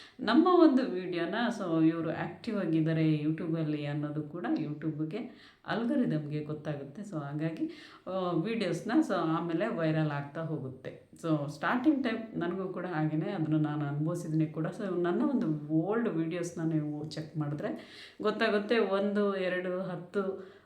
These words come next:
ವ್ಯೂಸು, so, ಈ ಥರನೂ ಕೂಡ ಬಂದಿದೆ. So, ಅಂದ್ರೆ, so, ನೀವು ಮುಂಚೆನ ವಿಡಿಯೋಸ್‌ನ ನೋಡಿದ್ರೆ, ನನ್ನ ಒಂದು ವಿಡಿಯೋಸ್‌ನ, so, ಬಹಳ ವ್ಯೂಸು ಕಮ್ಮಿ ಇದೆ. So, ಆಮೇಲೆ, ಆಮೇಲೆ ಅಂದ್ರೆ,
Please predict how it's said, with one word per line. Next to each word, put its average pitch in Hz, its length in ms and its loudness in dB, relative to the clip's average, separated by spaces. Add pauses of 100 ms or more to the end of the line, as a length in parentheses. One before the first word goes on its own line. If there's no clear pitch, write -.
(100)
ವ್ಯೂಸು, 175 400 -4
so, 180 320 -4
ಈ 233 200 2
ಥರನೂ 160 360 2
ಕೂಡ 185 160 -4
ಬಂದಿದೆ. 147 460 -2
So, 160 500 0 (320)
ಅಂದ್ರೆ, 220 500 -2 (600)
so, 170 200 -4
ನೀವು 180 260 0
ಮುಂಚೆನ 240 760 6 (340)
ವಿಡಿಯೋಸ್‌ನ 196 500 0 (100)
ನೋಡಿದ್ರೆ, 165 480 4 (400)
ನನ್ನ 160 220 4
ಒಂದು 156 260 4
ವಿಡಿಯೋಸ್‌ನ, 160 440 0 (440)
so, 208 260 -4
ಬಹಳ 233 420 4
ವ್ಯೂಸು 202 480 0
ಕಮ್ಮಿ 160 300 4
ಇದೆ. 151 200 0
So, 160 160 -4 (140)
ಆಮೇಲೆ, 202 440 0
ಆಮೇಲೆ 160 340 4
ಅಂದ್ರೆ, 185 580 -6